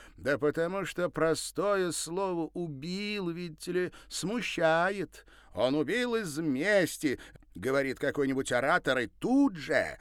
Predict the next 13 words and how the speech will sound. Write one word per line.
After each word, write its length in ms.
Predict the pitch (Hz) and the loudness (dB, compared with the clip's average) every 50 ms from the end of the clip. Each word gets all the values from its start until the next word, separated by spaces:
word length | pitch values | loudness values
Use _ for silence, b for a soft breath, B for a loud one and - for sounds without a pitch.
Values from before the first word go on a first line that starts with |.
| B B B | B B B
словно 540 | - - - 127 127 139 139 135 139 139 139 | -6 -4 -4 0 0 0 0 0 0 0 -2
испугавшись 880 | 127 - - - 139 147 131 147 143 123 113 - - - 107 95 - 98 | -2 -4 -4 -2 -2 0 2 2 2 0 0 -4 -10 -12 -10 -10 -10 -10
ясности 760 | 95 98 131 127 117 - - - 104 107 101 - - - 113 | -6 -2 -2 -2 -2 -4 -8 -12 -12 -12 -12 -12 -12 -10 -12
и 60 | 120 | -10
краткости 840 | - - - 110 143 151 147 139 - - - 113 104 - - 98 | -8 -6 -2 2 4 4 4 4 0 -2 -6 -6 -6 -8 -8 -8
выраженной 680 | 101 95 110 143 151 131 127 107 101 117 110 110 110 104 | -6 -4 -2 -2 -2 -2 -2 -4 -4 -4 -4 -4 -6 -4
им 220 | - 123 143 127 | -2 -2 -2 0
мысли, 640 | 120 113 113 143 180 170 139 - 156 151 143 131 B B B B | -2 -4 -6 -6 -6 -6 -6 -4 -2 -2 -2 -2 B B B B
спешит 580 | B - - - 156 156 151 - 165 160 131 120 | B -10 -2 2 2 2 2 2 -2 -2 -2 0
добавить: 580 | 135 143 135 143 170 180 170 170 165 151 - - | 0 0 2 2 2 2 2 2 2 0 -2 -6
"И 120 | 135 - | -8 -4
тем 240 | - 120 113 101 95 | -2 -2 -2 -2 -4
самым 720 | - - - - 247 302 302 277 269 254 254 254 226 214 | -8 -10 -2 0 4 4 4 4 2 0 0 -2 -4 -4